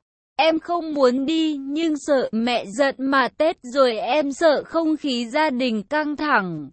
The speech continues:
thì ăn Tết mất ngon. Đây là lần đầu tiên em đi với anh ấy, thì anh gặp anh tên là gì?" "Anh tên là Trung." "Con bạn mẹ em, anh làm ở phòng giáo dục,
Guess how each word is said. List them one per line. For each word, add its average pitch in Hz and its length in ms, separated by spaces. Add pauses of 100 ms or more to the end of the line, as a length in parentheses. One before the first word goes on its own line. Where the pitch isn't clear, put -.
(100)
thì 226 160
ăn 277 340
Tết 339 260
mất 294 240
ngon. 330 560
Đây 349 280
là 302 240
lần 254 300
đầu 226 160
tiên 214 380
em 294 380
đi 330 240
với 240 320
anh 294 340
ấy, 254 380 (120)
thì 294 180
anh 311 320
gặp 277 280
anh 311 260
tên 330 220
là 277 280
gì?" 208 520
"Anh 277 240
tên 330 300
là 269 380
Trung." 320 420 (460)
"Con 330 200 (200)
bạn 233 340
mẹ 233 220 (140)
em, 294 360
anh 302 340
làm 277 300
ở 214 320
phòng 254 280
giáo 247 300
dục, 339 300